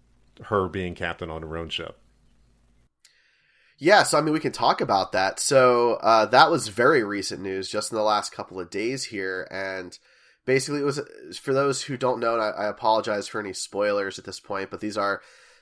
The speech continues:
Speaker 2: Discovery Season one plot points, but, um, yeah, Georgiou, the, that we end up with at the end of Season one, the Mirror Universe, the, uh, ex-Emperor, uh, she is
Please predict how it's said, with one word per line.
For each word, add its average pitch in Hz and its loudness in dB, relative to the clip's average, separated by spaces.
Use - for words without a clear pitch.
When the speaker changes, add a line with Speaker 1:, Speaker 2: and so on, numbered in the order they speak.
Speaker 2:
Discovery 110 -2
Season 98 -6
one 95 -4
plot 110 2
points, 98 -8
but, 101 -2
um, 98 0
yeah, 135 2
Georgiou, 127 2
the, 113 0
that 110 0
we 101 -8
end 120 -2
up 123 0
with 104 -4
at 104 -8
the 107 -12
end 107 -4
of 98 -10
Season 95 -10
one, 101 -2
the 101 -10
Mirror 113 -2
Universe, 107 -4
the, 82 -10
uh, 76 -6
ex-Emperor, 107 -4
uh, 78 -8
she 156 -2
is 107 -2